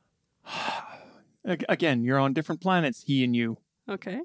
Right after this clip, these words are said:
Speaker 1: So maybe, maybe you can learn something from this.
Speaker 2: I look forward to it.
Speaker 1: So, turns out,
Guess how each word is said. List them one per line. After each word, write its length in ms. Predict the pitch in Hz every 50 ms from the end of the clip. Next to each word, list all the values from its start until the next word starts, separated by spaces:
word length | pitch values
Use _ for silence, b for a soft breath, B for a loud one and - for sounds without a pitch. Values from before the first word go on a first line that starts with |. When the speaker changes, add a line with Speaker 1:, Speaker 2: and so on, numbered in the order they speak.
| - _
Speaker 1:
So 200 | - - 370 160
maybe, 320 | 170 190 190 190 196 190 196
maybe 200 | 202 190 196 190
you 120 | 180 170 165
can 160 | - 160 143
learn 200 | 127 123 120 117
something 340 | - - 117 110 - - 107
from 220 | - - 123 120
this. 240 | 101 - - - - -
Speaker 2:
I 180 | 202 208 240 262
look 240 | 240 226 247 294 -
forward 340 | - - 196 190 185 175 170
to 140 | - - 156
it. 140 | 151 - -
Speaker 1:
So, 340 | - - 214 214 175 120 - _ _ _ _ _ _ _ _ _
turns 300 | - 180 185 175 131 139
out, 260 | 160 165 139 147 -